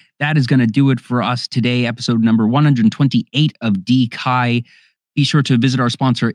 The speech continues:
Image Anime, at image anime dot com. You can use the code deescountship, that is D E E S C O U N T S H I P, for free shipping on orders of a hundred dollars or more. You can, uh, get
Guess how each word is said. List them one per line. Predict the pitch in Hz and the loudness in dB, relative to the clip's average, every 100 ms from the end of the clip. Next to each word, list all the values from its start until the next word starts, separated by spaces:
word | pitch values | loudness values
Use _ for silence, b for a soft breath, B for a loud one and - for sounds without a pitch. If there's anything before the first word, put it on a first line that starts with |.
| - | 0
Image | 156 143 110 | 2 2 0
Anime, | 135 139 143 | -2 0 2
at | 143 135 110 | 2 0 0
image | 131 120 | 0 2
anime | 127 123 120 | 2 2 0
dot | 117 120 120 | 0 -4 -4
com. | 123 127 147 | -2 0 2
You | 131 | 0
can | 104 113 | 2 2
use | 113 101 | 2 2
the | |
code | 104 120 110 92 | -2 2 2 0
deescountship, | - 131 - 131 120 - 175 | 0 0 0 0 0 0 -4
that | 139 101 | 0 -2
is | 92 | -2
D | - | -2
E | 120 117 110 113 123 | -2 0 0 0 0
E | |
S | 120 - | -2 -8
C | - - 165 | -6 0 2
O | |
U | 135 117 | 4 4
N | 110 | 2
T | 110 113 - | 2 0 0
S | 156 | 0
H | 131 120 | 0 -2
I | 104 101 | -2 -4
P, | - 107 101 b _ | 2 0 0 b _
for | 110 | -4
free | 101 175 147 | -2 0 0
shipping | - 127 117 | 0 0 2
on | 104 | 2
orders | 110 107 98 | 2 2 2
of | 101 | 0
a | |
hundred | 101 147 120 | 0 0 2
dollars | 104 104 104 101 | 0 0 0 2
or | |
more. | 104 101 101 101 b b - | 4 4 2 -2 b b -2
You | 113 | -2
can, | - 113 | 2 2
uh, | 110 104 - _ | 2 0 -6 _
get | - 107 | -6 -6